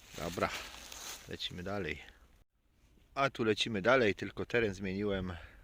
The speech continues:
Takie pole. A tu taka ładna roślinka,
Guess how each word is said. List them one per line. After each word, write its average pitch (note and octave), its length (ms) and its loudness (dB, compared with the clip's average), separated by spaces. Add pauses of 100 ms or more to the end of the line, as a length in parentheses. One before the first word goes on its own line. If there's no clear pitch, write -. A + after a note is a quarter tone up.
(2000)
Takie - 260 -4
pole. F2+ 380 2 (1700)
A E2+ 160 -6
tu - 140 -12
taka F#2+ 340 2
ładna F#2+ 380 6
roślinka, G2+ 760 4